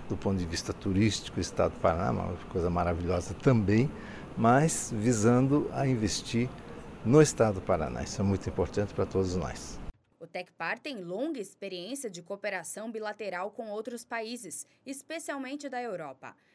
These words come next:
Speaker 2: mas ainda não teve nenhuma experiência conjunta com os países da União Europeia.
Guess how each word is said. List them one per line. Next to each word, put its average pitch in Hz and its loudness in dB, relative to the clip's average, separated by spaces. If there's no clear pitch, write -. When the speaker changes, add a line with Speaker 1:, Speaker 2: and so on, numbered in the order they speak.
Speaker 2:
mas 302 -6
ainda 330 -2
não 311 -6
teve 269 -4
nenhuma 254 -6
experiência 233 -8
conjunta 247 -8
com 240 -12
os 247 -8
países 214 -8
da 220 -4
União 233 -8
Europeia. 190 -6